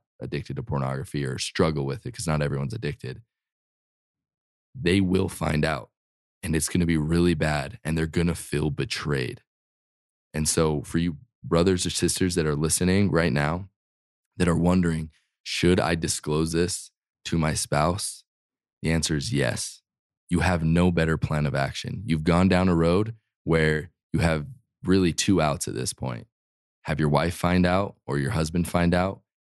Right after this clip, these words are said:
and have it fill them with, with feelings of betrayal, or you bring it to them. And they're still gonna feel sad because you've been struggling with it for so long. They love you and they know that it's probably brought a wedge into your relationship, but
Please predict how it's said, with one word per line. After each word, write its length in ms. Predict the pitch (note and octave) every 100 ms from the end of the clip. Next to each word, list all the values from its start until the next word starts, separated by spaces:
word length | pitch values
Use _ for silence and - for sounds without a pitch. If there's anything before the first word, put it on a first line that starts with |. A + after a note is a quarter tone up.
| _ -
and 180 | C#2
have 240 | E2+ D2+ D2
it 280 | C#2+ - _ _ _ _ _ _ _ _
fill 320 | - - E2+ F2
them 240 | E2+ E2+
with, 220 | D2+ - _ _ _
with 140 | D#2 -
feelings 420 | F2 E2 D#2+ D#2
of 100 | C#2+
betrayal, 640 | - - E2+ F#2 G#2+ A2+ _ _
or 120 | D2+ D2+
you 200 | E2+ F2+
bring 260 | F2 F#2
it 120 | E2 -
to 100 | D2
them. 320 | C2+ C2 - _ _ -
And 100 | E2
they're 60 |
still 220 | D#2+ - G2
gonna 160 | F#2+
feel 180 | - E2+
sad 400 | - F#2+ F2+ D#2
because 360 | D2 - D2 - _ _
you've 120 | D#2
been 120 | D#2
struggling 480 | C#2 F2+ F2+ E2 D2
with 160 | C#2+ D2
it 100 | -
for 100 | -
so 180 | C#2
long. 260 | C2 C2+ C#2+
They 120 | C#2
love 320 | C2+ D#2+ F2
you 200 | D2+ C#2+ C#2
and 120 | C#2
they 100 | C2+
know 360 | D2 E2 D#2+ - _ _
that 100 | C#2+
it's 120 | C#2+
probably 500 | - D2+ D2 D2 - _ _ _
brought 300 | D#2+ C#2+ -
a 60 | C#2+
wedge 280 | D2 D2
into 160 | D2+ C#2+
your 100 | C#2
relationship, 680 | C#2+ D2+ - - - A#2 - _ _ _
but 200 | E2+